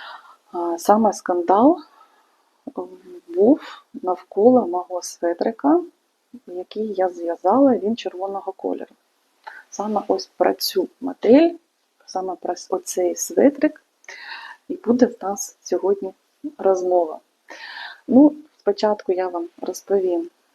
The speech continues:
яка була історія скандалу. А, вс-, по-перше, хто не знає, хто не бачив ще його,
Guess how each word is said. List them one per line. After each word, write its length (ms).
яка 320
була 240
історія 480
скандалу. 680
А, 60
вс-, 480
по-перше, 480
хто 220
не 140
знає, 480
хто 260
не 120
бачив 460
ще 280
його, 440